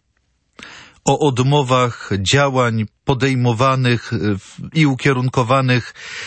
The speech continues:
na ratowanie życia ludzkiego osób starszych.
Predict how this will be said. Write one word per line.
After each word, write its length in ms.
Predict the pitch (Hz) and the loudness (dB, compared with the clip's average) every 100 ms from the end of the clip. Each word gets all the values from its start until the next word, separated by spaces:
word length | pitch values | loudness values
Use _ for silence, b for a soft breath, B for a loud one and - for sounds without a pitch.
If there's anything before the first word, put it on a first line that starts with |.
| B | B
na 140 | 117 131 | 2 2
ratowanie 760 | 135 - 120 139 135 135 127 117 B B | 2 0 0 2 2 2 2 0 B B
życia 440 | 113 101 156 - 131 | -2 2 0 2 0
ludzkiego 560 | 117 - - 123 110 | 0 -4 -2 -2 0
osób 240 | 101 - 98 - | 0 0 -2 -2
starszych. 640 | 101 87 - - - - | 0 0 -2 -4 -6 -18